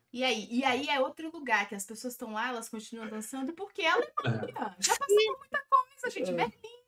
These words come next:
Speaker 1: Eles
Speaker 3: Ah.
Speaker 1: tão lá, tipo, "Ah, só mais um dia em Berlim,
Speaker 3: Só
Speaker 1: bora
Speaker 3: mais um
Speaker 1: continuar."
Speaker 3: dia numa boate em Berlim.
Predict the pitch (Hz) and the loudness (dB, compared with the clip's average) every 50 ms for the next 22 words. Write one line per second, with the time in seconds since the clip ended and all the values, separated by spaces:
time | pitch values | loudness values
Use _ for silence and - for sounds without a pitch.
0 | _ - 466 330 320 359 370 185 170 - - - - - - - 370 370 349 285 | _ -10 -4 2 4 6 8 8 8 6 6 4 2 0 0 4 6 8 8 8
1 | - - 381 339 508 508 466 453 339 233 - 381 359 339 339 320 285 277 247 226 | 6 6 4 4 4 4 4 4 2 0 2 0 0 2 0 0 0 0 -2 -2
2 | 220 220 202 208 214 220 - 208 202 185 160 170 165 139 139 - - 151 147 143 | -2 -2 0 2 2 4 4 4 2 2 2 2 8 12 12 12 12 12 12 12
3 | 139 143 147 151 151 147 143 139 131 127 131 127 - 135 131 120 135 131 123 120 | 10 10 10 10 10 10 12 12 12 10 10 6 2 0 2 4 4 4 4 4
4 | 117 113 110 | 2 2 2